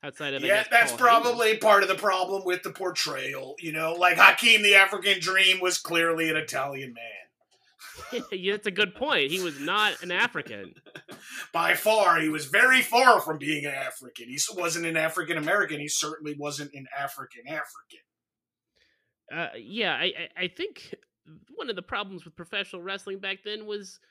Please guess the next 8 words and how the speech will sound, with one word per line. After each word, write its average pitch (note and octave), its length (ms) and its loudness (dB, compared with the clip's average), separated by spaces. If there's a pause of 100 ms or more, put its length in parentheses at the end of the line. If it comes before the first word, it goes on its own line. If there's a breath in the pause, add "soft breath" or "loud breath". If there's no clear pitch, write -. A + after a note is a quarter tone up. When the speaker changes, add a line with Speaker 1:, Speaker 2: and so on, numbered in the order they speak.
(200)
Speaker 1:
it - 80 -20
was - 100 -12
pretty D4 260 -10
tone A#3 420 -8
deaf G3 280 -8
about F#3+ 460 -8 (200)
race C#4 340 -12
issues. G#2 640 -14